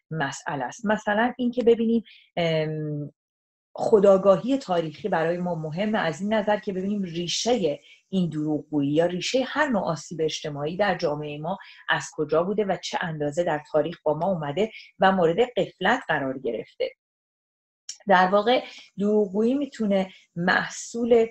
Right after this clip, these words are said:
اه، حکومت‌ها یا دوره‌هایی در یک، اه، تاریخ یک م-، م-، ملت باشه که افراد سرکوب شدن، افراد کشته شدن،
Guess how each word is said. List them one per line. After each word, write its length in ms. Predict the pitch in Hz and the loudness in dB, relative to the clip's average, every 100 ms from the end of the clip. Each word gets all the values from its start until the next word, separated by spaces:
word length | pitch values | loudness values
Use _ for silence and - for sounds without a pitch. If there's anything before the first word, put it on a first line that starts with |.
| - _ - | -4 _ -6
اه، 440 | 170 165 156 151 165 | -2 0 0 -4 -2
حکومت‌ها 840 | 185 - 180 165 160 160 - 226 | -4 -2 -4 -2 -4 -4 0 4
یا 160 | 226 | 4
دوره‌هایی 640 | 202 160 160 156 147 196 247 | 2 0 2 2 0 -2 0
در 260 | 202 160 156 | 0 0 0
یک، 320 | 160 156 - | 0 -2 -8
اه، 380 | 170 156 147 147 160 _ _ | -6 -2 -2 -4 -10 _ _
تاریخ 340 | 175 165 196 196 | 0 2 0 -4
یک 280 | 170 156 151 | -4 -6 -8
م-، 140 | 147 - | -12 -12
م-، 280 | 151 156 - | -12 -10 -12
ملت 480 | 151 151 147 147 139 - | -8 -6 -4 -4 -6 -6
باشه 400 | 147 - 170 170 - - _ | -6 2 2 2 -10 -20 _
که 260 | - 233 - | 2 4 4
افراد 500 | 151 147 - 165 165 | -2 -4 -4 -4 -4
سرکوب 540 | - - 151 147 - 190 | -8 0 0 0 -6 -10
شدن، 400 | - 220 220 233 240 - _ - | -4 -2 2 0 -2 -14 _ -6
افراد 540 | 160 143 - 160 147 - - | -6 -6 -2 0 0 -4 -6
کشته 300 | 151 - 170 | -6 -4 -8
شدن، 420 | - 196 202 202 | -4 0 0 -2